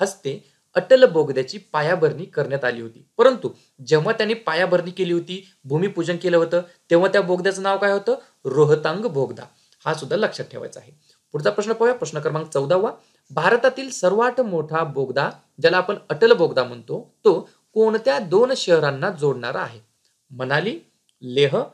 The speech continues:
ए आणि बी की यापैकी नाही? तर याचं योग्य उत्तर आहे पर्याय क्रमांक सी, दोन शहरांना हा बोगदा जोडणार आहे. कोणकोणता? मनाली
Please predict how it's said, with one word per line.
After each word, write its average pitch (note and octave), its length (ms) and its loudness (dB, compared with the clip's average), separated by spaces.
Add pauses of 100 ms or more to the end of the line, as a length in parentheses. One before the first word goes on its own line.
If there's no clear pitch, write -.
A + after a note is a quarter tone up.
(340)
ए A#3+ 100 2
आणि C#3+ 300 -4
बी E3+ 280 -10 (280)
की A#3 80 -10
यापैकी D3+ 400 0
नाही? B2+ 140 -16 (120)
तर C3+ 100 -16
याचं D3 260 -2
योग्य D#3 260 -4
उत्तर - 180 -4
आहे E3 100 -2
पर्याय C3+ 280 0
क्रमांक C3 320 -8
सी, - 240 -12 (380)
दोन A3 300 6
शहरांना F#3 460 4
हा E3+ 140 4
बोगदा D3+ 340 2
जोडणार C3+ 360 -2
आहे. A2+ 140 -12
कोणकोणता? G3 500 -4 (340)
मनाली D#3 480 -2